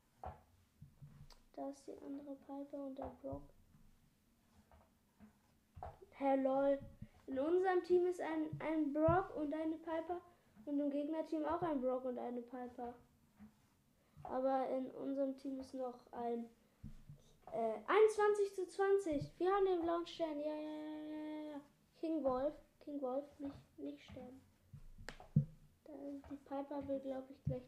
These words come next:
jumpen. Wenn sie es mal hinkriegt, dann. Nein! Junge,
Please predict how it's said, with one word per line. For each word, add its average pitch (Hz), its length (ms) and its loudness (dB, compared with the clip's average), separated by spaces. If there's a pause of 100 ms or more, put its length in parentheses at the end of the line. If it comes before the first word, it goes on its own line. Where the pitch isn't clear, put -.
jumpen. 240 440 -4 (1200)
Wenn 262 180 -8
sie 247 60 -6
es 233 140 -14
mal 247 140 -4
hinkriegt, 262 720 -6
dann. 233 240 -6 (280)
Nein! 339 400 2 (1080)
Junge, 302 540 -4